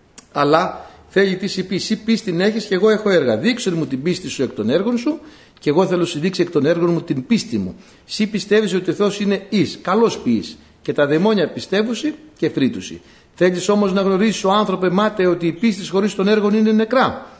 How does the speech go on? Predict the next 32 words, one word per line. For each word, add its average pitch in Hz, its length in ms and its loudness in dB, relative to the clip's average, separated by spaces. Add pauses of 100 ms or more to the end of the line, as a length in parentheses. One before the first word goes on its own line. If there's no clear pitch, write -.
(340)
Αβραάμ, 135 720 2 (420)
ο 135 100 -2
πατήρ 190 380 2
ημών, 185 460 2
δεν 156 240 2
εδικαιώθη 175 560 0
εξ - 200 -4
έργων, 190 440 0 (360)
ότε 185 200 0
προσέφερε 196 480 -2
Ισαάκ 196 360 0
τον 180 140 -2
ιόν 196 180 0
αυτού 202 200 -2
επί 208 120 0
το 208 120 -4
θυσιαστήριον». 208 720 0 (220)
Είδατε, 185 380 -4 (460)
ήταν 170 220 -6
έργο 202 360 2
πίστεως. - 680 -10 (840)
Δεν 143 320 0
πάει 294 120 4
να 302 160 0
πει 247 340 0 (380)
ότι 190 180 -2
δεν 180 160 0
κάνουμε 185 460 4
έργα 165 240 6
επειδή 143 320 2
έχουμε 131 260 0
πίστη, 127 440 -2